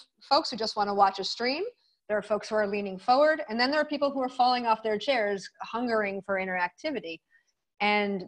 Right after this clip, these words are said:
this is a whole new platform that everyone here has to remember. Um, they're new formats. It's a new way of engaging, and we don't even know what those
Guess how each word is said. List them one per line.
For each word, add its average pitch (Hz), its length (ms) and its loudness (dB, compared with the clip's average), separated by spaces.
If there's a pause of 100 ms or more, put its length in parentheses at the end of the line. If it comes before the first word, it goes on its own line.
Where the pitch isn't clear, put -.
(120)
this 269 140 4
is 330 80 2
a 330 60 6
whole 285 200 6
new 269 140 2
platform 254 500 4
that 180 100 -2
everyone 220 340 0
here 214 180 -2
has 208 200 2
to 202 100 -4
remember. 190 680 -4
Um, 180 240 -4
they're 185 120 -2
new 196 120 0
formats. 220 720 4
It's - 100 -18
a 196 60 -2
new 196 160 2
way 214 160 6
of 202 100 6
engaging, 190 720 2
and 180 80 -6
we 196 80 2
don't 254 140 6
even 220 200 4
know 208 160 2
what 220 160 4
those 180 160 0